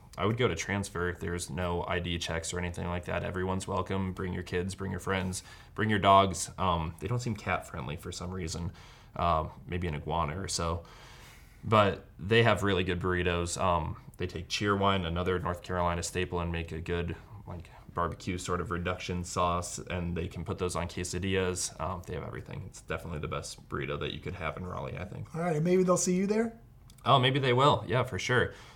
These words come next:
Speaker 1: If you have any questions, um, if you ever see me around at Hope or, um, really any young adult, I would say, you're not alone in whatever struggles you're having, even if you're totally fine with reckoning what you know,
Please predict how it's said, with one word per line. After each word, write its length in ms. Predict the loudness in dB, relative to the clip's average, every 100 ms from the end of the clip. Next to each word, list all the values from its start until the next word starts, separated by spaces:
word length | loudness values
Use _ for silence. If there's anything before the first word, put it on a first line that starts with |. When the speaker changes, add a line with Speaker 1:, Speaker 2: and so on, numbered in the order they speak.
| -20
Speaker 1:
If 100 | 0
you 80 | 4
have 140 | 4
any 140 | 2 0
questions, 600 | 0 0 0 0 2 2
um, 240 | 0 0
if 100 | -2
you 80 | -2
ever 160 | -2
see 160 | -2 -2
me 140 | 0
around 400 | 2 2 2 2
at 180 | 0 -2
Hope 400 | 0 2 2 -2
or, 280 | -4 -4 -6 -10 -20 -20 -20 -4
um, 500 | 4 4 4 -2 -6 -12 -20 -20 -20 -20 -16 0
really 240 | 4 4
any 340 | 4 2 0 0
young 200 | -2 0
adult, 340 | 2 2 2 0
I 80 |
would 180 | -2 -2
say, 380 | -2 0 0 -2 -2
you're 180 | 2
not 240 | 8 8 6
alone 300 | 2 2 2
in 120 | 0
whatever 360 | 0 0 0 -2
struggles 440 | -2 0 0 -2
you're 120 | -2
having, 320 | 2 2 2
even 240 | -2 0 0
if 120 | 0
you're 280 | 0 -2 -4 -8
totally 320 | -2 0 0
fine 320 | 0 0 0
with 380 | 0 -2 -2 -6 -14 -18 -8
reckoning 560 | 0 0 2 0 0 0
what 240 | 0 0
you 100 | -4
know, 520 | -2 0 0 0 -4